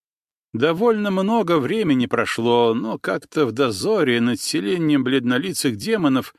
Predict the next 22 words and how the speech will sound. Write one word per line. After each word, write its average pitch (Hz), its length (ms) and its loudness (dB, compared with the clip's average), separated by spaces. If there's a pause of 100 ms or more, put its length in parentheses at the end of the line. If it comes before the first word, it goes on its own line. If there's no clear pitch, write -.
(480)
я 214 300 0
вдруг 180 480 -2
почувствовал 180 720 -2
ее 170 400 -2
зов, 135 680 -2
ее 135 380 0
просьбу. 92 680 -4 (560)
И 143 80 0
еще 127 800 0
вдруг 123 380 -2
ощутил 185 760 -4 (340)
старое-старое 175 1400 0
колдовство». 117 1000 -4 (1200)
«Та 135 280 2
самая 147 580 2
старуха, 123 840 -2 (240)
о 127 200 -2
которой 123 520 2
говорили 117 600 2
на 117 180 0
Великом 117 480 0
Седее? 95 640 -4